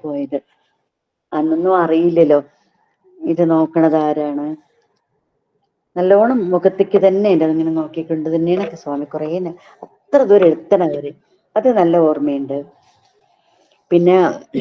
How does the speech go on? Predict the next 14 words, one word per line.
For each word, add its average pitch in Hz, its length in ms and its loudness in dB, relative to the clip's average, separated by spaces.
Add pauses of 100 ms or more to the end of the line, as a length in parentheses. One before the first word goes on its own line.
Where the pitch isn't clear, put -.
(1200)
ഒരിക്കൽ 151 220 -12
സർവീസിന് 160 580 -4
പോയി, 139 380 -8 (140)
ഏ, 151 180 -10 (760)
ആദ്യത്തെ. 151 400 -6 (420)
അത് 165 480 2 (400)
അപ്പൊ - 240 -8
നമുക്കങ്ങനെ 220 540 -4
ശീലമൊന്നുമില്ലല്ലോ, 185 880 4
ഉറക്കമൊഴിച്ചിട്ടും, 165 920 0 (340)
ആ, 156 120 4
വല്ലാതെ 156 580 2
ജോലി 175 300 4
ചെയ്തിട്ടും 165 600 -2